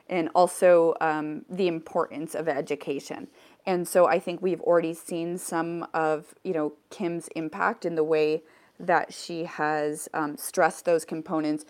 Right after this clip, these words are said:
and also, you know, made, um, you know, weighed in on, on very critical hires throughout hockey. From my understanding, she was instrumental in,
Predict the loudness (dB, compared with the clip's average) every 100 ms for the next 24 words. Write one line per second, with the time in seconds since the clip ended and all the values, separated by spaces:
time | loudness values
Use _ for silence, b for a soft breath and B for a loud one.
0 | B B 0 2 4 4 6 6 6 4
1 | B B B 0 0 0 0 2 4 4
2 | 2 -2 _ _ _ _ -4 0 2 2
3 | 0 -4 -8 -12 _ _ _ -20 _ -6
4 | -2 0 2 4 6 6 6 4 0 -2
5 | -2 -2 2 4 4 2 -4 -2 -4 0
6 | 0 0 -4 -2 0 0 -2 -2 -2 -4
7 | -4 -4 -2 0 0 -4 -4 -6 -6 -4
8 | -4 -4 -8 -8 -4 -4 -4 -2 -4 -2
9 | -4 -8